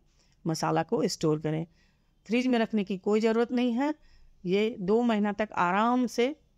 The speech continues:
बाहर में रख सकते हैं, क्योंकि मैं इसमें लहसुन प्याज का यूज़ नहीं किया है। बहुत सारे लोग नहीं खाते हैं,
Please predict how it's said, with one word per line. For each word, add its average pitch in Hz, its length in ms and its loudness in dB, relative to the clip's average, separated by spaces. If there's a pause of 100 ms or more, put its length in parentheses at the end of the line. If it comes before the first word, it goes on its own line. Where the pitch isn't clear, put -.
(280)
बाहर 180 260 0
में 185 120 2
रख 196 160 0
सकते 220 280 -2
हैं, 214 120 0
क्योंकि 180 260 -2
मैं 170 140 2
इसमें 226 280 -4 (200)
लहसुन 165 300 -2
प्याज 160 220 0
का 165 100 -2
यूज़ 165 280 -2
नहीं 180 160 0
किया 190 200 0
है। 226 80 2
बहुत 170 260 0
सारे 165 200 0
लोग 160 180 0
नहीं 190 200 2
खाते - 300 -6
हैं, 185 200 0